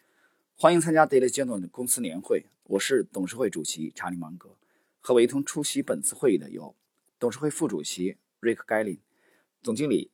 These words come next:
杰里·萨尔兹曼、彼得·考夫曼。”这里我要解释一下，这个彼得·考夫曼啊，就是查理芒格智慧箴言录啊，就是我之前提到的啊，在下城区的延安路书店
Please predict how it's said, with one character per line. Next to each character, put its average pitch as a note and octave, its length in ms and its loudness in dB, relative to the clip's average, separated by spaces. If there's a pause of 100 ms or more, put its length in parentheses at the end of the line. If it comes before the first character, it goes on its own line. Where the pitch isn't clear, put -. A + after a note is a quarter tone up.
(140)
杰 C3 160 6
里· G2 260 4 (140)
萨 - 160 -4
尔 F2+ 100 2
兹 A#2 140 -6
曼、 B2 220 -8 (580)
彼 A2 100 0
得· G2+ 200 4 (260)
考 - 180 -6
夫 G2 140 -6
曼。” F#2+ 180 -4 (400)
这 B2+ 120 0
里 A#2 60 4
我 F#2+ 140 4
要 - 20 0
解 D#2 240 -6
释 F#2+ 160 -4
一 D#2+ 60 -6
下， A#1+ 260 -14 (180)
这 C3+ 140 -2
个 A2+ 100 2
彼 G2 300 0
得· G2 200 2
考 - 220 -8
夫 - 160 -14
曼 A#2 280 -4 (560)
啊， D#2 260 -14 (100)
就 C#3+ 280 4
是 - 480 -2 (680)
查 - 140 -2
理 A#2+ 80 -2
芒 G2 200 -4
格 F#2 240 -4
智 B2+ 240 -2
慧 G2 360 0
箴 G#2+ 180 -6
言 E2+ 180 -8
录 F#2+ 240 -6 (240)
啊， D#2 240 -20 (120)
就 C3 120 -4
是 A2 120 -4
我 F2+ 80 -2
之 A2 120 -8
前 G2+ 200 -8
提 E2+ 180 -8
到 F2+ 180 -2
的 C2+ 200 -16 (160)
啊， D2 140 -18
在 D2+ 340 -12
下 - 200 -6
城 F#2 160 -8
区 F2+ 160 -8
的 F2+ 120 -2
延 D#2+ 160 -10
安 G#2 80 -6
路 G2+ 100 -6
书 A2 160 -12
店 A2+ 220 -6